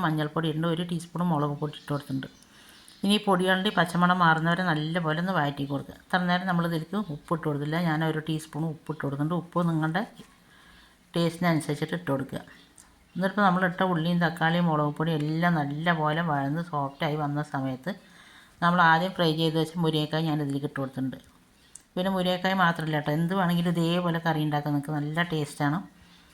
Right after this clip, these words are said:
മുരിങ്ങക്കായ് നല്ലപോലെ ഒന്ന് വഴറ്റിയതിന് ശേഷം പിന്നെ അതിലേക്ക് ഒരു കത്തിരിക്ക നല്ലപോലെ കഴുകി പിന്നെ വൃത്തിയാക്കിയാണ് കേട്ടോ. അതിൽ വെള്ളം കളഞ്ഞിട്ട് അത് ഞാൻ ഇട്ട് കൊടുത്ത് നല്ലപോലെ നമ്മൾ മസാലയിലൊന്ന് വഴറ്റിയെടുത്തിട്ടുണ്ട്. വഴറ്റിയെടുത്തതിന്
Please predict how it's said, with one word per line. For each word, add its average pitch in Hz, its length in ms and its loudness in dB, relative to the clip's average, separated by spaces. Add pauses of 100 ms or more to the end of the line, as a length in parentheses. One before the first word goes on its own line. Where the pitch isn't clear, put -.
(680)
മുരിങ്ങക്കായ് 185 500 2
നല്ലപോലെ 180 540 2
ഒന്ന് 196 120 0 (160)
വഴറ്റിയതിന് 170 440 2
ശേഷം 175 220 -2
പിന്നെ 170 220 2
അതിലേക്ക് 151 340 -2
ഒരു 156 180 0
കത്തിരിക്ക 143 400 -4 (1120)
നല്ലപോലെ 170 420 2
കഴുകി 170 360 0 (300)
പിന്നെ 160 220 0 (100)
വൃത്തിയാക്കിയാണ് 151 560 -2
കേട്ടോ. 143 160 -2 (420)
അതിൽ 170 240 0
വെള്ളം 165 260 2
കളഞ്ഞിട്ട് 165 360 0
അത് 151 100 0 (100)
ഞാൻ 147 160 2
ഇട്ട് 143 140 -8
കൊടുത്ത് 156 260 0
നല്ലപോലെ 160 600 -2
നമ്മൾ 151 140 -2 (120)
മസാലയിലൊന്ന് 151 640 -2 (760)
വഴറ്റിയെടുത്തിട്ടുണ്ട്. 175 640 2 (220)
വഴറ്റിയെടുത്തതിന് 185 720 2